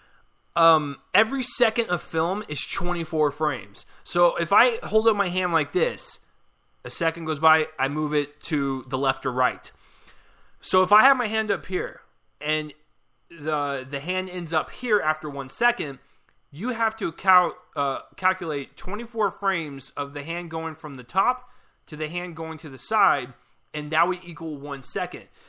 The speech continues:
So you have to take an individual photo,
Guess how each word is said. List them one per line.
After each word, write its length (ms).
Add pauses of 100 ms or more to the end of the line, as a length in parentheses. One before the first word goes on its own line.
So 180
you 200
have 200
to 80
take 260
an 220
individual 800
photo, 800